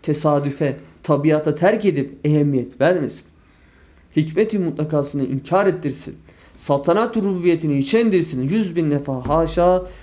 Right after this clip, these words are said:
ve kella. Hiç mümkün müdür ki bir baharı halk edemeyen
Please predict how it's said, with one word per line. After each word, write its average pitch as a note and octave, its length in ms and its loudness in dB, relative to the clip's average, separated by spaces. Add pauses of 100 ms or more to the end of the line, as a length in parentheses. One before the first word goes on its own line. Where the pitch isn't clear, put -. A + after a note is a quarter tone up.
(140)
ve B2+ 120 -4
kella. B2+ 480 0 (380)
Hiç D3+ 180 -6
mümkün C#3 400 -2
müdür D#3 280 0
ki E3 340 2 (400)
bir F3 220 0
baharı C#3+ 340 0
halk C3+ 360 -4
edemeyen C#3 500 -2